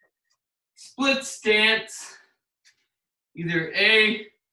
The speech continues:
just do a squat, or we're gonna do a jump. A little jump there.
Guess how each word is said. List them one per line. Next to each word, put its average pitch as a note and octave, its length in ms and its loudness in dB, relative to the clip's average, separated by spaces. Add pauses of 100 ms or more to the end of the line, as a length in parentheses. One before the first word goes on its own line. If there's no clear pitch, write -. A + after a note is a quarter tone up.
(380)
just D3 200 -10
do D3+ 140 -4
a - 40 -8
squat, - 600 0 (1300)
or G3+ 300 2
we're F#3+ 140 0
gonna F3+ 260 2
do E3+ 80 -2
a D3 40 -6
jump. - 340 0 (1120)
A - 80 -20 (180)
little D#3 280 -6
jump E3+ 360 -4
there. D3 480 -6